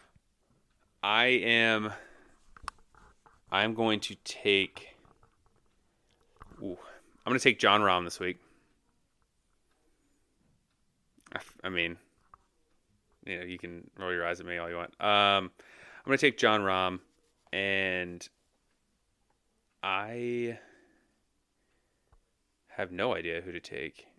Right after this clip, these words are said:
as a professional.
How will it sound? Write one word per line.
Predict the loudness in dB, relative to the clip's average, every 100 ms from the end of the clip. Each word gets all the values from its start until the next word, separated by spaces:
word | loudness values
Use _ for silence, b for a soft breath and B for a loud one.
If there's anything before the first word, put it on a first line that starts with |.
| _ _ -12
as | -8 -8 -8 -8 -10 -12 -16 -20 _ _ _ _ _ _ _ _ _ _ _ _ _ _ _ _ _ _ _ _ _ _ _ _ _ _ _ _ _ _ _ -8
a | -8
professional. | -8 -12 -6 -6 -6 -12 -14 -14 -14